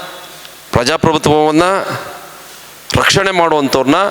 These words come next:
ಕಾಪಾಡುವಂಥದ್ದು, ಉಳಿಸ್ಕೊಳ್ಳುವಂಥದ್ದು. ಸಂವಿಧಾನಕ್ಕೆ ಅಪಾಯ ಬಂದಂಥ ಸಂದರ್ಭದಲ್ಲಿ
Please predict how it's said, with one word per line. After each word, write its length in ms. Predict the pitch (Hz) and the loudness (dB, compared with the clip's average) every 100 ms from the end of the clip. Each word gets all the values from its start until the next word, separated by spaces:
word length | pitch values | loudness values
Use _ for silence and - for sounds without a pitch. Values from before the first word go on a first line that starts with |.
| - - - - - - - - - - - - - - - - - - - | -4 -12 -14 -16 -18 -20 -20 -20 -20 -20 -20 -20 -20 -20 -20 -20 -20 -12 -2
ಕಾಪಾಡುವಂಥದ್ದು, 840 | 117 151 160 147 131 123 107 - - - - - - | -2 2 2 2 0 -2 -2 -8 -10 -18 -20 -12 -2
ಉಳಿಸ್ಕೊಳ್ಳುವಂಥದ್ದು. 880 | 139 - 160 151 131 123 107 - - - - - - - - - - - | 0 2 2 2 2 0 -2 -6 -10 -18 -20 -20 -20 -20 -20 -20 -18 -4
ಸಂವಿಧಾನಕ್ಕೆ 600 | - 135 151 160 160 - | 0 0 2 2 0 0
ಅಪಾಯ 320 | 143 135 165 175 | 0 2 2 2
ಬಂದಂಥ 360 | 156 151 135 | 2 2 2
ಸಂದರ್ಭದಲ್ಲಿ 640 | 135 127 127 123 123 151 | 0 2 2 2 2 4